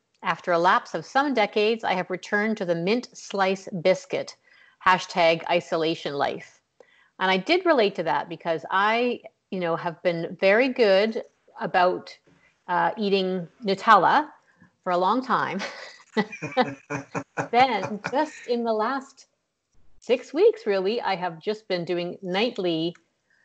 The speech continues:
deep dives into a very large jar of Nutella until I, a few days ago, I just had to throw it out, even though there was still half a jar left, and that was painful. But I thought, "This is not good." <laughs> So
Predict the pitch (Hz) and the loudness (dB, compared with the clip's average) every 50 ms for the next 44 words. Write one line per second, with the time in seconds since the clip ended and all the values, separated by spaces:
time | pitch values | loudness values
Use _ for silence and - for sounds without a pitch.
0 | _ _ _ _ _ _ - 175 190 214 208 - 170 196 190 196 202 190 180 175 | _ _ _ _ _ _ -6 -2 0 0 0 0 2 4 6 6 6 6 4 4
1 | 165 - - - 190 185 - 180 165 180 - 185 156 165 196 202 196 185 180 185 | 2 -2 -2 -4 -4 -4 -4 -2 -2 0 0 0 2 4 4 4 4 6 6 6
2 | 214 233 233 220 180 156 - - 185 160 151 151 151 151 160 165 160 - 185 156 | 6 6 6 4 2 -2 -6 -4 -2 0 0 0 -2 -2 -4 -6 -8 -6 -4 -2
3 | 151 156 170 196 202 196 - - - - _ _ _ _ 196 208 202 - 220 226 | 0 0 0 -2 -4 -8 -12 -16 -18 -18 _ _ _ _ -8 -6 0 2 4 6
4 | 220 214 214 208 - - - 196 - 226 233 220 220 233 196 208 214 214 202 196 | 6 6 4 2 0 -2 -8 -10 -4 0 2 4 4 4 2 0 0 2 2 2
5 | 196 190 202 - - 202 190 - _ - - 208 202 202 190 190 190 175 - - | 2 0 -2 -4 -4 -6 -6 -6 _ -4 2 4 4 4 4 4 2 0 -2 -2
6 | 233 254 269 302 269 254 240 233 226 208 208 202 - - 226 214 190 - - - | -2 0 0 2 2 4 4 4 4 4 2 0 -2 -2 -2 -2 -2 -4 -4 -2
7 | 208 208 220 226 226 - 185 170 - 180 185 196 190 175 160 156 - - 170 175 | 2 2 2 2 0 -4 -8 -4 -2 0 2 2 2 2 0 -2 -4 -6 -4 -4
8 | 190 208 - 196 - - 185 185 185 175 - 151 143 - _ _ _ - 180 175 | -4 -4 -4 -6 -8 -8 -8 -8 -6 -6 -6 -6 -8 -8 _ _ _ 0 2 2
9 | 175 175 165 139 - - 214 214 196 - - - - 170 160 151 156 - _ _ | 4 4 2 2 2 2 0 0 0 -2 -8 -10 -8 -6 -6 -6 -8 -14 _ _
10 | - 190 180 165 143 - - - 165 143 - - - - _ _ _ _ _ _ | -8 -6 -4 -4 -4 -4 -6 -8 -8 -8 -8 -10 -12 -16 _ _ _ _ _ _
11 | _ - 202 - _ - 202 - _ _ - - - - - - - - - 170 | _ -8 -8 -6 _ -10 -12 -12 _ _ -20 -20 -20 -20 -20 -20 -14 -2 2 2
12 | 160 151 143 | 2 4 2